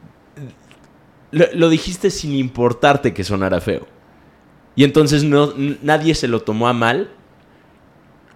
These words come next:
Y personal, sí se lo tomaron personal,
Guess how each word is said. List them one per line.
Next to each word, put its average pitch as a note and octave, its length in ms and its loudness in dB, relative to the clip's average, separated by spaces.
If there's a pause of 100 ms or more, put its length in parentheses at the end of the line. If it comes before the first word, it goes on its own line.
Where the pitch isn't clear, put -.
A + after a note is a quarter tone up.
(360)
Y D#3+ 140 -4
personal, C3+ 760 0 (180)
sí C#3 280 0
se C#3+ 140 2
lo C3 100 2
tomaron B2 300 0
personal, G#2 460 -2